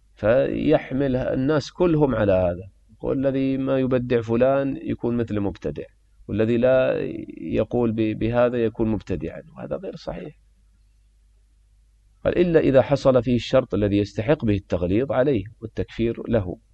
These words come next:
فإن من جحد شيئا من الشرائع، من الشرائع الظاهرة، من جحد شيئا من الشرائع الظاهرة وكان حديث العهد بالإسلام أو ناشئا ببلد جهل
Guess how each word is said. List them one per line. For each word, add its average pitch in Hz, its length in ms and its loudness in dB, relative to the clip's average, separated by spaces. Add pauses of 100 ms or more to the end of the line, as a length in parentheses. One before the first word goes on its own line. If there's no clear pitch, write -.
(440)
فإن 202 280 0
من 139 140 4
جحد 113 300 0
شيئا 92 260 -2
من 98 100 -2
الشرائع، 98 640 0
من 101 180 -4
الشرائع 98 600 -2
الظاهرة، 98 640 2 (2500)
من 110 180 2
جحد 107 320 2
شيئا 95 260 0
من 95 80 0
الشرائع 110 420 2
الظاهرة 92 400 4
وكان 110 340 4
حديث 120 460 0
العهد 98 360 0
بالإسلام 98 640 -2
أو 113 120 0
ناشئا 123 360 2
ببلد 101 440 2
جهل 98 640 -2